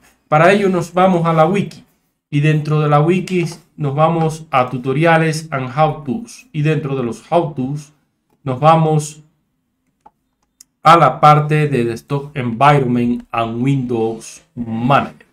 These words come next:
Bueno, y hemos anteriormente hemos hecho videos sobre X F C, L X Q T y hoy le toca a K D E Plasma.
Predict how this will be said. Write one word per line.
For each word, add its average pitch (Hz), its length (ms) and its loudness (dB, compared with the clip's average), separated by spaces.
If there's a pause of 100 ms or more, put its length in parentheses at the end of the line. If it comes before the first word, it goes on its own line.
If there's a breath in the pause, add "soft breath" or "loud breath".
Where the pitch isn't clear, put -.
(680)
Bueno, 214 320 6
y 180 160 2
hemos 208 420 2
anteriormente 160 880 -2
hemos 135 320 -4
hecho 139 240 -8
videos 131 360 -2
sobre 107 400 -8
X 147 300 -4
F 113 140 -16
C, 156 360 -6
L 156 260 0
X 117 260 -6
Q 117 120 -14
T 185 300 -2 (340 loud breath)
y 202 80 -4
hoy 202 140 6
le 185 100 2
toca 185 500 0
a 147 200 0
K 165 220 4
D 165 300 2
E 160 180 -8 (140)
Plasma. 151 500 0